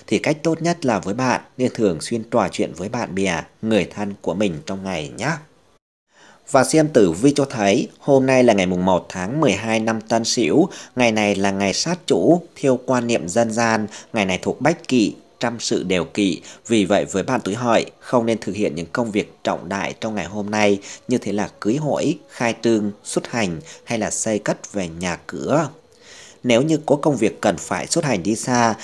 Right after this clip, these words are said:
thì bạn mệnh tuổi Hợi nên ưu tiên xuất hành theo những hướng tốt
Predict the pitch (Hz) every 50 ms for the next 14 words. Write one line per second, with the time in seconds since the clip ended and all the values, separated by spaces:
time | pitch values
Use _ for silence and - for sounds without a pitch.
0 | - - - - - 113 98 85 87 76 92 117 107 - - - 85 73 113 113
1 | 107 80 76 101 110 113 110 104 - - 123 120 110 - - 117 113 113 104 101
2 | 98 - - - - 165 147 139 127 101 82 78 - - 113 110 107 98 87 101
3 | 107 120 127 - 156 165 190 190